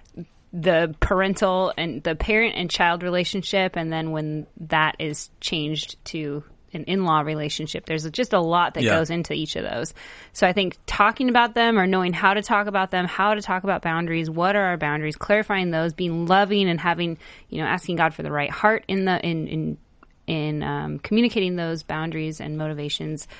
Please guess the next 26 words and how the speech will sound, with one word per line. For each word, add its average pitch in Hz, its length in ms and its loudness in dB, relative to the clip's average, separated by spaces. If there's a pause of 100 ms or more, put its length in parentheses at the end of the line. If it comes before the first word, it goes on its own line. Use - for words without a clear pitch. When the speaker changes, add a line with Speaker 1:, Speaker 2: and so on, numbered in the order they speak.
Speaker 2:
Yeah. 110 180 -4 (100)
Speaker 1:
is 160 120 -6
huge. - 480 0 (140)
So - 220 -2
Speaker 2:
Yeah. 110 200 -2 (600)
Yeah. 339 80 4
Speaker 1:
anyways. 226 380 4
Speaker 2:
So, 147 260 2 (300)
uh, 113 320 4 (760)
check 156 200 4
that 135 120 6
one 127 120 2
out. 123 160 4
I 117 40 0
think 117 180 -6
it's 113 140 -6
called 110 560 0 (100)
just, 120 280 -4 (340)
um, 110 440 -2 (400)
Healthy - 280 -4
Relationship 113 400 -2
with 117 100 -2
Your 110 80 -2
In-Laws 110 460 2
or - 60 2
something 180 120 4